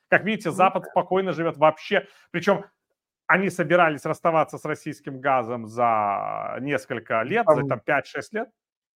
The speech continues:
Speaker 2: Это, это последняя была версия, а предыдущие были десять лет, там назывались
Speaker 1: Да.
Speaker 2: такие.
Speaker 1: И вот его нет. То есть это всё произошло за полтора года.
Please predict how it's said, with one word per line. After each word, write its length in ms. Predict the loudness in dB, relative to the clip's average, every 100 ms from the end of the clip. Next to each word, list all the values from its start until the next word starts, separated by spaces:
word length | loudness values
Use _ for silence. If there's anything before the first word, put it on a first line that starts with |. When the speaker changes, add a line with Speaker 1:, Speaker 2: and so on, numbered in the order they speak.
| _
Speaker 2:
Это, 180 | 6 6
это 180 | 4 8
последняя 460 | 8 8 6 6 8
была 180 | 6
версия, 240 | 6 4 0
а 40 |
предыдущие 500 | -2 -2 0 0 2
были 140 | 2 2
десять 540 | 4 6 6 2 -2
лет, 220 | 0 0
там 200 | -2 -4
назывались 460 | -2 -2 2 4 2
Speaker 1:
Да. 20 |
Speaker 2:
такие. 400 | 0 -10 -12 -2
Speaker 1:
И 100 | 6
вот 200 | 6 6
его 160 | 2 2
нет. 320 | 2 -4 -4 -14 -14 _ _ _ _ _ _ _ _ _ _ _ -4
То 60 | -2
есть 100 | 0
это 140 | 0
всё 140 | 0 0
произошло 480 | 2 2 2 2 6
за 200 | 6 6
полтора 380 | 2 2 2 4
года. 320 | 0 -2